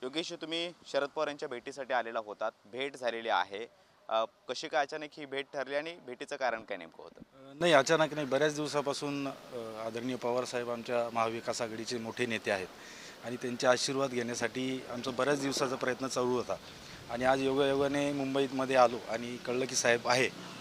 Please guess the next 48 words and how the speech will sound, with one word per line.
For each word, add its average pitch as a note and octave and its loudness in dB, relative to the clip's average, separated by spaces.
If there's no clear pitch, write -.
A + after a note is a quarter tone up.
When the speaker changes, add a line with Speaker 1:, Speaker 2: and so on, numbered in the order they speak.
Speaker 2:
आणि A2 -6
म्हणून B2+ 0
त्यांचे B2+ 0
आशीर्वाद B2 2
घेण्यासाठी G#2+ -6
या G#2+ -4
ठिकाणी F#2 -10
आलो. F#2 -10
Speaker 1:
अ, G#2+ -6
एक C3 -12
अशीही E3+ 0
चर्चा C#3+ 4
आहे G#2+ 6
की A#2+ -6
ज्या A2+ 4
विद्यमान A#2+ 0
आमदार A2 4
आहेत F#2 2
सरोज G#2+ -2
आहिरे, F#2+ -4
त्या G#2+ -2
सध्या G#2+ 2
अजित G2+ -4
पवार G#2+ 0
गटासोबत F#2+ -4
आहेत, F2+ 0
त्यामुळे A2+ 6
शरद B2+ 8
पवार C#3+ 8
गटाकडून C3 6
कोणता B2 2
उमेदवार A#2+ 6
दिला G#2+ 10
जाईल, A2 4
काय A2 12
होईल, A2+ 0
अशी G#2 6
अनेक G#2 2
चर्चा G2+ 2
आहे. G#2+ 4
त्यामुळे A#2 2
तुमच्या B2+ 2
भेटीमुळे C#3+ 2
तशी D3 -2
चर्चासुद्धा C3 2
रंगू A#2 4
लागलेली A2 6
आहे G#2+ 8